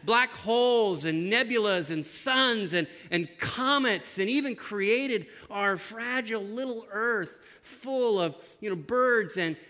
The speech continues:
trees and fish and, and puppies. I mean, especially puppies, right?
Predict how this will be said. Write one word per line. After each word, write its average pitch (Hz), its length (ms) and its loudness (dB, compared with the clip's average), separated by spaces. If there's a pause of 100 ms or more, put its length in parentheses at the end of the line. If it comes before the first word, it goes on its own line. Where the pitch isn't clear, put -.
(140)
trees 214 840 -2
and 147 160 -6 (180)
fish - 1160 -2 (280)
and, 165 300 -2 (320)
and 160 160 -10 (140)
puppies. 254 1000 -2 (380)
I 196 60 -14
mean, 202 100 -2
especially 294 680 2
puppies, 180 840 0 (880)
right? 302 360 4